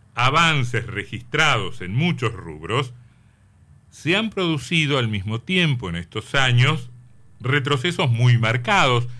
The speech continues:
muy marcados sobre todo, yo diría, en el estilo de, mm,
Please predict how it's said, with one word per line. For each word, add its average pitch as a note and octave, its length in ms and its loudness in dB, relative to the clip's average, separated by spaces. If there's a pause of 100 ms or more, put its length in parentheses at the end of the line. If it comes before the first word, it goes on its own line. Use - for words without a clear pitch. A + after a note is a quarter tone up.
(520)
muy G#3 160 -8
marcados G3+ 460 -4
sobre C#3+ 260 -2
todo, F#3 300 -2
yo D#3+ 160 0
diría, F3 240 0
en E3+ 60 4
el C#3 120 4
estilo E3 800 2 (800)
de, A2+ 440 4
mm, E2+ 460 -4